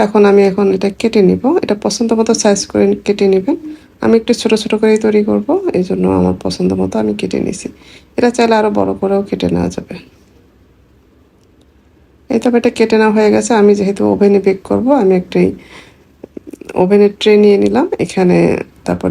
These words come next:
তেল ব্রাশ করে নিয়েছি উপরে কিছুটা, তাহলে আর লেগে যাবে না। আমি এখন ব্রেডগুলোর উপরে ডিম ব্রাশ করে দিব, যেন সুন্দর একটি কালার আসে, এই জন্য। এরপর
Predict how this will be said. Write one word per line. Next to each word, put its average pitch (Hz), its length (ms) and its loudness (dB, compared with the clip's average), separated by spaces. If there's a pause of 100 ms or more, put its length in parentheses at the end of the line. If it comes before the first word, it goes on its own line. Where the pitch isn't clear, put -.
(120)
তেল 202 160 2 (100)
ব্রাশ 175 240 0 (100)
করে 185 220 0
নিয়েছি 90 260 0 (100)
উপরে - 260 -6
কিছুটা, 90 300 -6 (120)
তাহলে 185 240 0
আর 185 140 -2
লেগে 185 260 0
যাবে 180 240 -2
না। 320 60 -2 (1080)
আমি 220 220 2
এখন 262 160 0 (120)
ব্রেডগুলোর 220 520 2
উপরে 220 280 2 (720)
ডিম 202 240 4
ব্রাশ 180 280 2
করে 190 220 2
দিব, 208 120 0 (520)
যেন 185 120 2 (120)
সুন্দর 196 260 0
একটি 190 200 -4
কালার 175 320 0
আসে, - 160 -6
এই 190 120 -4
জন্য। 180 180 0 (2750)
এরপর 226 280 0